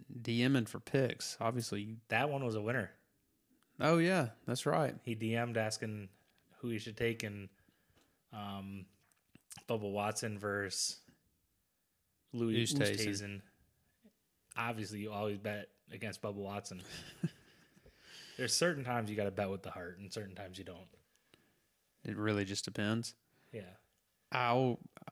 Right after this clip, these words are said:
Speaker 1: I'm gonna give you some props here, though.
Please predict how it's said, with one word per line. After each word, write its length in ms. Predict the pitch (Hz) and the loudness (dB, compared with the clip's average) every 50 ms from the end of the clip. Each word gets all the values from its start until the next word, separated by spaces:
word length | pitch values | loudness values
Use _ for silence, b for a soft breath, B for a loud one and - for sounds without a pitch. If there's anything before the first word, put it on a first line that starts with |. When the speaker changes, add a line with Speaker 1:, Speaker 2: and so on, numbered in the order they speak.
| - - | -6 0
Speaker 1:
I'm 140 | 143 147 | 4 4
gonna 340 | 147 139 123 110 101 101 104 - - 120 117 117 113 113 113 - - - - - _ _ _ - - - - - 131 120 | 6 6 6 6 4 2 0 -2 -6 -10 -12 -12 -12 -12 -14 -14 -14 -16 -18 -20 _ _ _ -20 -18 -18 -14 -10 -8 -4
give 180 | 117 110 104 | -2 0 0
you 120 | 107 107 107 | 0 0 0
some 200 | - - 104 98 | 0 -2 -4 -2
props 380 | - - 110 113 113 - - - | 2 4 4 4 4 2 0 -4
here, 160 | - 95 95 | -4 -4 -4
though. 280 | 101 101 98 98 101 | -4 -4 -4 -4 -4